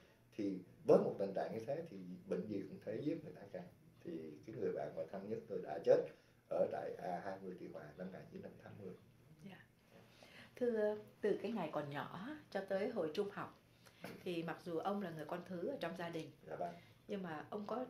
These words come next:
Speaker 2: chú ý, ông có coi, coi là trong những ngày giỗ, giỗ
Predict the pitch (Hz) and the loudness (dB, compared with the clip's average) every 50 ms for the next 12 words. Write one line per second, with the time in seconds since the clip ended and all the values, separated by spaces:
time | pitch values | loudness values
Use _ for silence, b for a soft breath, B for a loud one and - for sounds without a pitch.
0 | - - - 240 247 - - 240 214 226 233 269 320 349 349 - 240 220 220 - | -6 -2 -2 0 0 0 -2 -4 -4 -2 -2 -2 -2 -2 -2 -4 -4 -6 -6 -6
1 | - 240 - - - 226 214 220 226 220 214 - 208 208 208 208 196 170 139 - | -8 -8 -8 -6 -4 -2 -2 -2 -2 -4 -4 -4 -2 -2 0 0 -2 -2 -4 -6
2 | - - 202 214 214 208 208 202 175 - 214 214 175 143 143 - - - 190 226 | -6 -6 -4 -4 -2 -2 -2 -2 -4 -4 -4 -2 -2 -2 -2 -2 -2 0 0 0
3 | 262 269 - - - 190 - - 247 285 294 | -2 -2 -6 0 2 2 2 2 0 0 -2